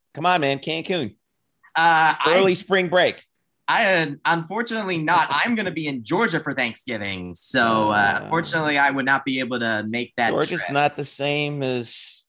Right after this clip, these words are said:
Speaker 1: Riviera Maya, Mexico, man. I gotta tell you. I gotta
Speaker 2: No,
Speaker 1: t-, you know what?
Speaker 2: no,
Speaker 1: We gotta,
Speaker 2: it's
Speaker 1: we,
Speaker 2: not.
Speaker 1: we gotta boost the, uh, Black and Gold Banneret travel budget here and see if we can get you down there. For it's, it's get, get you down to some more exotic locales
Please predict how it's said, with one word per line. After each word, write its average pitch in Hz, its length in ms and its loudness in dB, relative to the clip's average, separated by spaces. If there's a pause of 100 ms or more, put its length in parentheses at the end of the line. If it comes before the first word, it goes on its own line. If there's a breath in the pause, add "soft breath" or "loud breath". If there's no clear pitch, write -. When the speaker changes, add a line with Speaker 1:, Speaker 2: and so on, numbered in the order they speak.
(160)
Speaker 1:
Riviera 123 500 -2
Maya, 120 240 0
Mexico, 113 480 -6
man. 73 240 -6
I 82 140 -8
gotta 92 180 -4
tell - 240 -4
you. 57 140 -10 (240)
I - 40 -8
gotta 180 60 -2
Speaker 2:
No, 190 140 0
Speaker 1:
t-, 190 60 0
you 185 60 0
know 95 80 2
what? 98 180 0 (460 soft breath)
Speaker 2:
no, 160 80 -6
Speaker 1:
We 143 80 4
gotta, 175 160 6
Speaker 2:
it's 170 100 2
Speaker 1:
we, 156 60 -8
Speaker 2:
not. 156 220 2
Speaker 1:
we 160 100 4
gotta 175 220 6
boost 151 400 0
the, 127 260 2
uh, 107 100 2
Black 120 280 0
and 110 200 -12
Gold 104 160 -6
Banneret 104 320 -4
travel 92 360 -6
budget 65 320 -12
here 65 240 -10
and 65 100 -12
see - 160 -6
if 73 140 -6
we 71 80 -8
can 69 80 -8
get 71 160 -8
you - 160 -10
down 65 140 -6
there. 62 220 -12
For - 60 -16
it's, - 200 -14
it's - 260 -8
get, 85 480 -2
get 90 160 -6
you 82 80 -12
down 85 180 -2
to 78 40 -6
some 85 180 -4
more 85 160 -2
exotic 85 560 -2
locales 85 680 -4